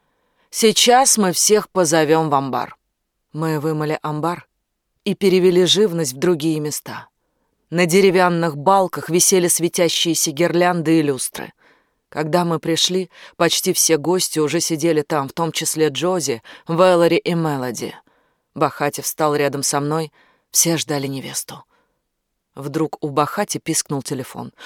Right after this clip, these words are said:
Он взглянул на него и быстро напечатал ответ. В другом конце амбара ожил другой телефон. Одна из девушек вскочила с места, чтобы его выключить. "Которая из них?" — спросил я у Бахати.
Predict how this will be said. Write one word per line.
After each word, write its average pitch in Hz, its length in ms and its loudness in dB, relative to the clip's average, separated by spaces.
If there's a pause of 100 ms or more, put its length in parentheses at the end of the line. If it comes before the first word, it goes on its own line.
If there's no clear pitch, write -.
(100)
Он 190 200 4
взглянул 180 500 4
на 156 80 -2
него 139 280 0
и 185 200 0
быстро 170 480 -2
напечатал 139 600 -6
ответ. 127 360 -12 (300)
В 156 80 -12
другом 160 320 4
конце 160 300 0
амбара 156 480 0 (240)
ожил 175 380 2
другой 156 340 -2
телефон. 127 540 -10 (320)
Одна 147 480 0
из 131 120 -6
девушек 180 540 -6 (160)
вскочила 160 440 0
с - 120 0
места, 175 420 -4 (120)
чтобы 220 340 2
его 208 140 2
выключить. - 640 -10 (1160)
"Которая 127 540 -6
из 123 160 -8
них?" — 127 300 -10 (100)
спросил - 460 -4
я 131 160 -4
у 127 40 -4
Бахати. - 500 -8